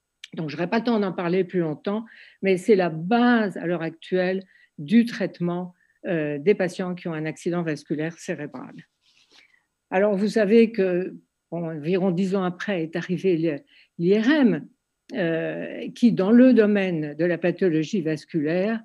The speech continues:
a, a apporté une fantastique connaissance de l'ischémie cérébrale, grâce en particulier aux travaux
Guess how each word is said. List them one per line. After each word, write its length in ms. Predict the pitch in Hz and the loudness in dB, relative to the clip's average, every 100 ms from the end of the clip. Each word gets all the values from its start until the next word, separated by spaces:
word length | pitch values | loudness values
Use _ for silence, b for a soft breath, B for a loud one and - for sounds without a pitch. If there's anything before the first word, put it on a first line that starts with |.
| b b b b | b b b b
a, 440 | - 175 170 160 143 - - | -6 -4 -2 -4 -8 -10 -8
a 320 | 160 175 170 | -8 -4 -4
apporté 480 | 190 214 - 233 214 | -2 -4 0 4 4
une 360 | 175 156 143 - | 4 -2 -4 -10
fantastique 800 | - 285 262 240 175 - 233 - | -2 2 2 2 -2 0 0 0
connaissance 760 | 190 175 170 - 196 196 - | -4 -2 -2 -4 -4 -4 -6
de 140 | 147 170 | -4 0
l'ischémie 640 | 165 247 254 240 175 180 | 2 2 2 2 4 2
cérébrale, 680 | 170 160 143 139 151 196 277 - B B _ | -2 -8 -8 -10 -6 -2 -4 -6 B B _
grâce 280 | 208 262 262 | 2 2 4
en 80 | 226 | 2
particulier 640 | 208 - 202 202 190 214 | 0 -2 -2 -2 0 2
aux 140 | 196 180 | 2 0
travaux 500 | - 185 160 190 | -6 -6 -2 -2